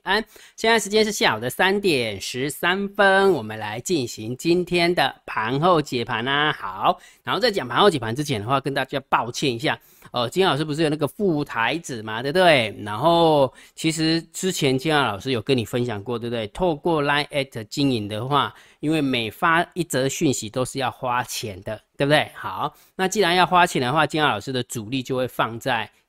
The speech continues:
电报频道，然后刚好遇到年纪大的哦，年纪大了，他那个电报频道不会用，真的不会用哦。那所以我也，我也不知道怎么办呢，嘿呀，对啊，啊，是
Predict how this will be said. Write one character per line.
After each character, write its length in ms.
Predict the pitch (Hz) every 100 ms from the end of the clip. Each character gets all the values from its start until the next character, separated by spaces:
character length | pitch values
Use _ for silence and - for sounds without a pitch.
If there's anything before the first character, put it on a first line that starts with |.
| _
电 160 | 143 127
报 140 | 120
频 240 | 104 104
道， 180 | 107 113 - _ _ -
然 180 | 117 127
后 380 | 170 170 160
刚 200 | 147 170
好 200 | 170 120 110
遇 160 | 160
到 240 | 143 156 135
年 260 | 127 123
纪 220 | 135 151 135
大 220 | 165 127
的 200 | 113 101
哦， 80 | 110
年 160 | 113 135
纪 80 | 147
大 200 | 151 120
了， 60 |
他 80 | 131
那 120 | 160
个 80 | 151
电 200 | - 156
报 180 | 143 131 - -
频 240 | 120 117
道 160 | 139 127
不 220 | - 120
会 160 | 131
用， 320 | 123 143 127 90 _
真 100 | -
的 80 | 156
不 120 | 135
会 140 | 123 127
用 200 | 131 104
哦。 140 | 104 - _ _ _
那 120 | 156
所 280 | 156 - 165
以 160 | 147 120
我 180 | 135 135
也， 60 |
我 160 | 143 160
也 40 |
不 60 | 110
知 60 |
道 80 | 139
怎 120 | -
么 120 | 101 101
办 200 | 123 101
呢， 80 | 98
嘿 60 | 101
呀， 120 | 95
对 140 | - 117
啊， 240 | 110 110
啊， 100 | -
是 300 | 147 - 156